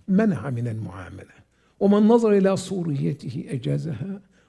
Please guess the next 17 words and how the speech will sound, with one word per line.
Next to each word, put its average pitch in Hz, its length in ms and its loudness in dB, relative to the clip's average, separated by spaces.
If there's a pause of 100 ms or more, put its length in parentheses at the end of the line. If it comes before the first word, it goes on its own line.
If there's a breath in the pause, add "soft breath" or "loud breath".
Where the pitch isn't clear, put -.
(100)
ومن 220 360 4
التبس 190 580 0
عليه 131 460 -4
الأمر 151 420 -6
توقف. - 680 -20 (440)
فهذا 220 400 2
هو 190 200 -2
أساس - 380 -4
الإيه؟ 147 500 -4 (540 soft breath)
ال-، 131 180 -4 (220)
الخلاف 170 560 2
في 131 200 -10
هذه 113 520 -10 (500)
المسألة. 165 680 -2 (480 soft breath)
وعلى 220 440 0
كل 202 260 -2
حال، 139 400 -2